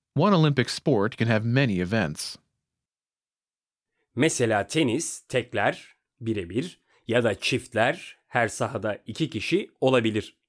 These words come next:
Speaker 1: For example, tennis can be singles, one person on each side, or doubles, two people on each side.
Speaker 2: Yüzme ve bisiklet yarışları kısa ya da uzun olabilir.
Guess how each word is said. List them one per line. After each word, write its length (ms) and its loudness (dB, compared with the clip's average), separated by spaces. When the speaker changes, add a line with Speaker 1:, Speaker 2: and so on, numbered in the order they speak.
Speaker 1:
For 180 4
example, 560 0
tennis 360 2
can 160 0
be 80 4
singles, 580 0
one 200 2
person 360 0
on 40 0
each 200 -2
side, 380 0
or 160 2
doubles, 460 2
two 160 4
people 260 0
on 120 0
each 160 -6
side. 300 -2
Speaker 2:
Yüzme 580 0
ve 220 0
bisiklet 500 -2
yarışları 680 0
kısa 400 0
ya 240 0
da 160 -4
uzun 480 -2
olabilir. 560 0